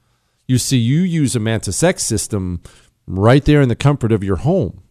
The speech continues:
Attaches to whatever weapon you want. You not only practice, you get better. We're talking drills. We're talking feedback to get you better. It's what the Marines use in Parris Island. Do Marines know how to shoot? The Special Forces, maybe you've heard of them, Green Beret types.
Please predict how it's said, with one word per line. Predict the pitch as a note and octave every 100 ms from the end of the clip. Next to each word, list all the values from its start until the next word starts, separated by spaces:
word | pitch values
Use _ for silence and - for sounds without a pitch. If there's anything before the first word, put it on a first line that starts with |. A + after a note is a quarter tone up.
| _
Attaches | C#3+ C3+ B2+ -
to | G#2
whatever | A2 B2
weapon | C#3+ D3+ F3
you | F3+
want. | F#3+ A#2 G#2+ B2+ - - _ _ -
You | A#2
not | C#3+ F3
only | D3+
practice, | A2+ - F#3 F#3 G#2 - - -
you | B2+ D#3+
get | C#3+ -
better. | C#3 A#2+ B1 - _ _ _ _
We're | C3+
talking | C#3+ D#3 C#3+ A#2 G2 F#2
drills. | F2 A#2 E3 A2+ E2 C2+ -
We're | - D3+
talking | - E3 D3 - G2 F2
feedback | - F#3 G#3 E3 G2+ G2 D2+
to | -
get | G#2+ A2+ G3 -
you | A2+ G#2+
better. | E2+ F#2 C#2+ - - _ _ _ _ _ _ _
It's | - A#2
what | F#3
the | F#3
Marines | D#3+ E3 F#3+ B2+
use | G#2+ G#2+ G#2
in |
Parris | G2 C3+ A#2 A#2
Island. | A#2+ G2 E2
Do | G2+
Marines | G#2+ C3+ B2+
know | D3+
how | C3+
to | D3
shoot? | - D3+ D#3+ - _ _ _ _ _ -
The | G3
Special | - A#3+ A#3+
Forces, | F#3 A#3+ A#3 - G2+ B2
maybe | C4 C#4
you've | B3
heard | B3+ F#3+
of |
them, | A2 F2+
Green | F3+ G3
Beret | F#3+ G3 G#3 G#3
types. | G3+ G#3+ -